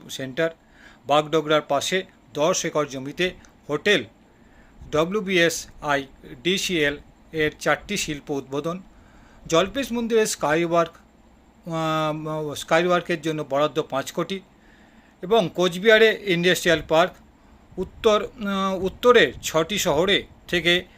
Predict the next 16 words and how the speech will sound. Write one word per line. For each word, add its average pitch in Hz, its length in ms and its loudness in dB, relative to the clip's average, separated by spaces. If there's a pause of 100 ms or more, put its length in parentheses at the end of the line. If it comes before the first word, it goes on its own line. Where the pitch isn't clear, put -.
(260)
দীঘায় 175 340 4
যাতায়াত 151 480 2
করার 139 340 -2
জন্য 143 320 -8 (320)
ভলভো 165 400 0
বাস, 127 400 -4 (540)
পাঁচ 170 300 2
একর 160 200 -2
জমিতে 143 500 -6 (400)
ফ্লিপকার্টের 160 540 0
গোডাউন, 151 420 -4 (600)
বড় 175 260 2
শপিং 170 400 -2
মল 156 180 -2
তৈরি, 143 280 -6
আহ, 151 500 -6